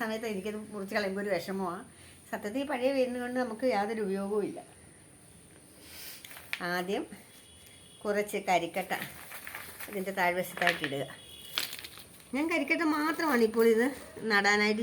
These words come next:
യൂസ് ചെയ്യുന്നത്. ഉം, കട്ടമുറി നമുക്ക് ഇപ്പോൾ എപ്പോഴും ഇത് അവൈലബിൾ ആയിരിക്കണമെന്നില്ല, അതുകൊണ്ട് കട്ടമുറിയും ഒക്കെ ഇതിന് ഉപയോഗിക്കാം. കട്ടമുറി ഓടിൻ്റെ കഷ്ണങ്ങളും. ഇപ്പോൾ ഇത് നമ്മൾ,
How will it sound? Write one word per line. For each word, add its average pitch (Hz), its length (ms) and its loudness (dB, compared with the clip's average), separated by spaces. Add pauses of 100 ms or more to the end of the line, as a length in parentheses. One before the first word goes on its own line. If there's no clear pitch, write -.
യൂസ് 170 200 0
ചെയ്യുന്നത്. 180 340 2 (680)
ഉം, 160 300 -4 (840)
കട്ടമുറി 240 500 8 (180)
നമുക്ക് 175 240 0 (120)
ഇപ്പോൾ 254 240 2
എപ്പോഴും 262 340 2 (380)
ഇത് 247 100 2 (140)
അവൈലബിൾ 262 460 6
ആയിരിക്കണമെന്നില്ല, 254 640 0
അതുകൊണ്ട് 214 260 2 (380)
കട്ടമുറിയും 240 680 4 (200)
ഒക്കെ 302 220 4 (580)
ഇതിന് 214 240 0
ഉപയോഗിക്കാം. 170 440 0 (380)
കട്ടമുറി 233 400 2 (160)
ഓടിൻ്റെ 247 400 4 (440)
കഷ്ണങ്ങളും. 165 520 -4 (580)
ഇപ്പോൾ 294 220 -2
ഇത് 202 120 0 (440)
നമ്മൾ, 180 220 -2